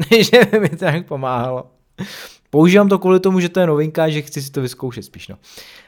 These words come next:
Eh, dobře, mě třeba napadnul touch bar, jo. Což si myslím, že taky několikrát jako omílaná věc, funkce, která, eh, v MacBooku byla jako úplná novinka a že samozřejmě každý to bude chtít používat, dotykový proužek.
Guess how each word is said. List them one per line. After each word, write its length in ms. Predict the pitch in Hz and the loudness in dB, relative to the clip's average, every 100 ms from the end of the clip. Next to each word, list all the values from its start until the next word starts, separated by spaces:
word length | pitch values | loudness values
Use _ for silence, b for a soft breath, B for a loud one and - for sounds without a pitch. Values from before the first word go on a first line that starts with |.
| B - | B -6
Eh, 580 | 131 127 127 123 127 | -4 -4 -4 -4 -4
dobře, 240 | 135 143 107 | -4 -4 -2
mě 180 | 151 196 | 0 0
třeba 260 | 208 196 | 2 2
napadnul 340 | 185 180 175 156 | 2 0 -2 -2
touch 180 | 110 | -4
bar, 280 | 110 107 110 - _ - | -2 -4 -6 -14 _ -8
jo. 220 | 110 117 _ _ _ _ _ _ _ _ - | -8 -8 _ _ _ _ _ _ _ _ -8
Což 120 | 123 | -6
si 140 | 123 | -4
myslím, 280 | 120 - 123 | -6 -6 -8
že 100 | 120 | -8
taky 260 | 123 - 110 | -8 -6 -6
několikrát 600 | 110 107 123 120 117 120 | -6 -6 -6 -4 -6 -6
jako 180 | 127 120 | -10 -8
omílaná 600 | 117 120 120 123 120 117 | -8 -6 -6 -6 -6 -6
věc, 380 | 113 120 - - | -6 -6 -8 -12
funkce, 480 | - 131 - 131 117 B B B B _ | -6 -6 -4 -6 -6 B B B B _
která, 440 | - 127 123 123 - | -10 -6 -4 -4 -6
eh, 40 | 120 120 120 123 | -8 -8 -8 -8
v 460 | 110 117 120 120 120 | -10 -8 -8 -6 -6
MacBooku 680 | 120 117 113 127 - 123 117 | -6 -6 -8 -8 -4 -4 -2
byla 320 | 123 120 113 | 0 0 -2
jako 260 | 120 - | -6 -8
úplná 380 | - - 139 127 | -12 -6 -4 -4
novinka 840 | 131 120 127 127 123 127 127 135 | -4 -4 -4 -6 -6 -6 -6 -8
a 140 | 113 123 | -8 -8
že 240 | 113 123 | -8 -10
samozřejmě 600 | 113 113 113 117 123 131 | -10 -12 -10 -10 -10 -12
každý 340 | 123 98 101 110 | -12 -14 -14 -12
to 100 | 113 | -10
bude 160 | 117 | -12
chtít 140 | - 117 | -12 -14
používat, 640 | 107 131 127 127 117 117 101 | -10 -10 -10 -8 -10 -10 -16
dotykový 480 | 104 - - 117 | -16 -14 -12 -10
proužek. 480 | 110 110 117 120 - | -8 -8 -6 -8 -10